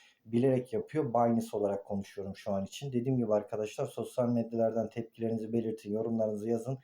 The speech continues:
E, gerekli yerlere de şikayetinizi yapın. Çünkü kripto alsat işidir, siyasi iş-, işi değil. Kripto alsat işidir, savaş işi değil.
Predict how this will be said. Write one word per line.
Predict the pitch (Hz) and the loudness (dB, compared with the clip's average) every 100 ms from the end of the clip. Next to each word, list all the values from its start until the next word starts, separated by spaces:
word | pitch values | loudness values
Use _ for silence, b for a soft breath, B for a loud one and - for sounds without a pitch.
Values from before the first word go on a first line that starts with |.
| B B B B - | B B B B -2
E, | 104 101 | 0 0
gerekli | 107 117 123 - | 0 0 0 2
yerlere | 123 120 117 120 | 2 4 2 0
de | |
şikayetinizi | 131 - 120 113 120 120 113 | -2 -2 0 0 0 -2 0
yapın. | 123 - 156 | 0 0 -8
Çünkü | - 123 123 | -8 -8 -6
kripto | 127 127 - 113 | -4 -4 2 4
alsat | 117 131 110 | 4 0 -6
işidir, | 101 98 95 | -10 -12 -10
siyasi | - 110 107 110 | 0 0 0 -8
iş-, | 104 - 104 | -10 -12 -14
işi | - 110 | -10 -4
değil. | 139 135 | -4 -4
Kripto | 117 120 - | -6 -4 2
alsat | 113 113 113 - | 2 2 -6 -8
işidir, | - 135 | -6 -4
savaş | 143 120 110 120 107 | -2 0 0 0 -6
işi | 117 107 | -12 -6
değil. | 135 | -6